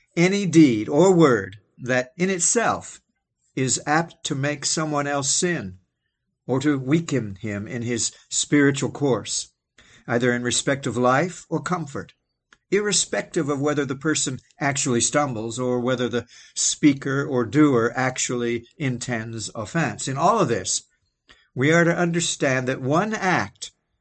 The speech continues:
may be offensive in many considerations, just as one deed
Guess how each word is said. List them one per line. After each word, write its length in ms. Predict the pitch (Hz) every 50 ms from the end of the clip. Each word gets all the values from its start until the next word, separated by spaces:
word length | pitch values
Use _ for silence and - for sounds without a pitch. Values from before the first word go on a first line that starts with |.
| _ _ -
may 220 | 139 135 143 147
be 320 | 135 143 143 139 135 139 135
offensive 640 | 139 131 131 - 170 180 175 165 - - 123 120 127
in 140 | 135 131
many 220 | 131 151 190 208 185
considerations, 1000 | 180 170 147 135 - 160 143 135 131 131 143 160 156 - - - - - - -
just 300 | - - 131 127 - -
as 240 | 135 123 123 - - _ _ _ _ _ _
one 340 | 156 135 143 143 143 139 131
deed 540 | 117 113 156 175 175 151 123 117 113 110